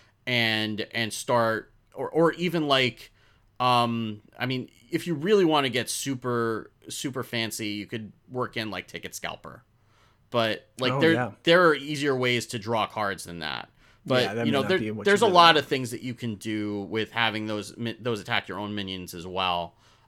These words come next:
Speaker 1: Um, I, I think, I'm not willing to go up to a five on it. Like, I feel like it's good, but I feel like, for,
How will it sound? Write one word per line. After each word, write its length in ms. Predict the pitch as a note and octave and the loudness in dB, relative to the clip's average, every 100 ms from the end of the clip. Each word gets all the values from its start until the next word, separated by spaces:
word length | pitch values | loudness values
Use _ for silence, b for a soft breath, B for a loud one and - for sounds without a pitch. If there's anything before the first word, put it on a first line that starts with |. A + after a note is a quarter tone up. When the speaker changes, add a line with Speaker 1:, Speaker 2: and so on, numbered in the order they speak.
| - | -4
Speaker 1:
Um, 380 | A2+ G#2+ G2 F#2 G#2+ | 0 0 -2 -4 -2
I, 120 | B2+ | 0
I 120 | C3+ | 0
think, 280 | C#3 F#3+ - - - - | 0 -2 -4 -14 -4 4
I'm 160 | A3+ | 6
not 220 | D4+ F#3 | 8 6
willing 260 | D#3+ E3 D#3+ | 4 2 2
to 60 | C#3 | 2
go 100 | C3 | 0
up 80 | A2+ | 0
to 120 | G2+ | -10
a 20 | |
five 360 | - G2 G#2+ B2+ | -8 -2 0 0
on 160 | C3+ | -2
it. 160 | D#3 - _ _ _ _ _ _ | -2 -6 _ _ _ _ _ _
Like, 440 | B2 B2+ B2 A#2 - - | -2 2 2 -2 -10 2
I 140 | C#3 | 2
feel 280 | C#3 - F#3 | 2 0 4
like 220 | F3+ E3+ | 4 4
it's 160 | D3+ - | 0 -4
good, 340 | - C3+ C3+ | -6 -2 -2
but 100 | B2 | -2
I 80 | A#2 | -2
feel 200 | A#2 C3+ | -4 -4
like, 300 | B2+ B2+ A#2 _ b - | -2 -2 -4 _ b 0
for, 200 | F3 | 0